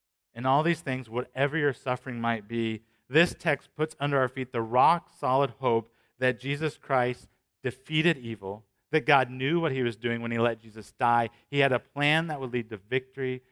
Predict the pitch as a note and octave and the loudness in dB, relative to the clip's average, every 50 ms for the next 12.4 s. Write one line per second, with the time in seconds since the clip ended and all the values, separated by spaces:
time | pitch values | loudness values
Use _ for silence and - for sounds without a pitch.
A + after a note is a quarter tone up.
0 | _ _ _ - G2+ G2+ G2+ G#2 A2+ A2+ A2+ A2 A2 - _ _ _ - F#2 G2 | _ _ _ -18 -14 -12 -8 -6 -6 -6 -6 -6 -8 -10 _ _ _ -20 -20 -20
1 | G2 G2 F#2+ F#2+ F#2 _ _ _ F#2 E2+ _ _ _ _ F2 G2 G#2+ _ _ _ | -20 -18 -18 -18 -18 _ _ _ -20 -20 _ _ _ _ _ _ _ _ _ _
2 | _ _ _ _ _ _ _ _ _ B2 B2+ C#3+ D#3 E3+ E3 E3+ E3 D3+ C#3+ B2+ | _ _ _ _ _ _ _ _ _ 0 2 4 4 4 2 0 -2 -4 -2 -2
3 | C3 B2 B2 B2 B2+ B2 A#2 A2 G#2 A#2+ B2 A#2 - - A2+ - _ A2 G2 G2 | -2 -2 -2 0 0 0 -2 -2 -4 -8 -10 -10 -10 -16 -18 -14 _ -8 -6 -6
4 | G2 G2 G2 G2+ F#2+ F#2 _ _ _ _ A#2+ A#2 G#2 - D3 D3+ D3+ - D#3+ D3+ | -4 -4 -4 -4 -4 -6 _ _ _ _ -14 -14 -10 -6 -6 -6 -6 -6 -10 -8
5 | C#3+ - A#2 - - - B2+ C3 B2+ - _ A#2 A2+ A2 _ _ _ _ _ A#2+ | -8 -10 -10 -10 -4 -2 -2 -2 -2 -6 _ -14 -14 -14 _ _ _ _ _ -8
6 | A#2+ B2 A#2+ A#2 A#2+ B2+ C#3 C3+ - - - _ _ _ _ - A2 G#2 G#2+ G#2+ | -6 -4 -4 0 0 0 0 0 -4 -16 -20 _ _ _ _ -12 -10 -6 -4 -2
7 | G#2 G#2 G#2 A2 A2+ B2 A2+ G#2+ A2 G#2+ G#2 - _ A2 G2+ F#2+ F#2 F2+ F#2 F#2 | 0 0 0 0 0 -2 -2 -2 -2 -6 -6 -8 _ -14 -14 -12 -6 -4 -4 -4
8 | F#2 _ _ F2 _ _ _ _ _ _ _ _ _ _ _ _ _ _ _ _ | -6 _ _ _ _ _ _ _ _ _ _ _ _ _ _ _ _ _ _ _
9 | _ _ C#3+ C3+ B2 - _ - C#3+ C#3 C3 B2+ A#2+ A2 G#2 G2+ _ _ _ - | _ _ -2 -2 -2 -4 _ -6 -4 0 2 2 2 2 0 -4 _ _ _ -6
10 | A#2 A#2+ C3+ D3 C3+ B2 D3 C#3 - - C3+ A#2+ A#2 A2+ A2+ A2+ - - G#2+ A2 | -2 -2 -2 -2 -4 -6 -6 -6 -4 -2 0 0 0 -2 -4 -6 -8 -6 -4 0
11 | A2 G#2+ G#2+ G2+ - _ _ _ _ - G#2+ G2 G2+ A#2 B2 - - - A#2 G#2 | 0 2 0 0 -4 _ _ _ _ -20 -16 -4 -2 -2 -2 -2 -4 -10 -10 -4
12 | G#2+ G2+ G2+ G2+ G2 G2 - | -2 0 0 0 -2 -4 -10